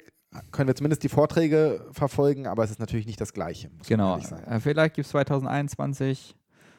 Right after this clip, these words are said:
Speaker 2: ähm, eine coole Neuauflage und vielleicht kriegen wir nochmal die Chance und, ähm,
Speaker 1: Werden
Speaker 2: dann
Speaker 1: da auch eingeladen.
Speaker 2: werden da auch eingeladen und kommen dann gerne vorbei. Also,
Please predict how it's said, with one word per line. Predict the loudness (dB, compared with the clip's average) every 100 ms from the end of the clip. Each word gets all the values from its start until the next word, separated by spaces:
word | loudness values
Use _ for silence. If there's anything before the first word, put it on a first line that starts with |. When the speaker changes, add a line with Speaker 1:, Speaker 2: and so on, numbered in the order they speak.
| _ -8
Speaker 2:
ähm, | -2 -2 -2 -8 -6
eine | -6 -4
coole | -4 -2 0
Neuauflage | 0 0 0 0 0 0
und | -2
vielleicht | -2 -2
kriegen | -2 -2
wir |
nochmal | 0 0
die | -2
Chance | -2 -4 -2 -6 -12
und, | -8 -6 -4 -4 -4
ähm, | -2 -2 -4 -2
Speaker 1:
Werden |
Speaker 2:
dann | 0 2
Speaker 1:
da | 0 0
auch | -4
eingeladen. | -10 -10 -6 -4 -6 2
Speaker 2:
werden | 4 4
da | 4 0
auch | -2
eingeladen | -4 -2 -2 -2 -2 -4
und | -8
kommen | -6 -4
dann | -4
gerne | -2 -2 -2
vorbei. | -2 0 2 2 2
Also, | 0 -2 0 0